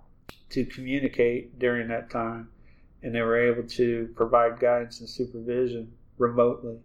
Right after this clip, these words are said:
And they were able to ensure that everything we need to accomplish on a daily basis was being accomplished no matter the location of the employee. So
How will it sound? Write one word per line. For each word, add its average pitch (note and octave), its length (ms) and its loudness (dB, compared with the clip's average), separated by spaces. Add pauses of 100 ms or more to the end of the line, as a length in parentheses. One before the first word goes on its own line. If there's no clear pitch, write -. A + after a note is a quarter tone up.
(400)
And B2 100 -10
they A#2 60 -2
were A#2+ 240 4
able B2 140 2
to B2 120 0
ensure A#2+ 460 2
that A#2+ 100 4
everything B2+ 580 2
we A#2+ 480 -8
need B2+ 240 -2
to A#2+ 60 8
accomplish C3 480 0
on A#2+ 160 0
a A2+ 40 -4
daily B2 380 2
basis B2 640 2 (420)
was D3 280 8
being B2+ 220 0
accomplished C3+ 600 2
no B2 100 -2
matter B2 260 4
the A#2 100 0
location A#2 480 4
of A2+ 100 -4
the A2+ 60 -4
employee. A2+ 680 -2 (640)
So A#2+ 540 6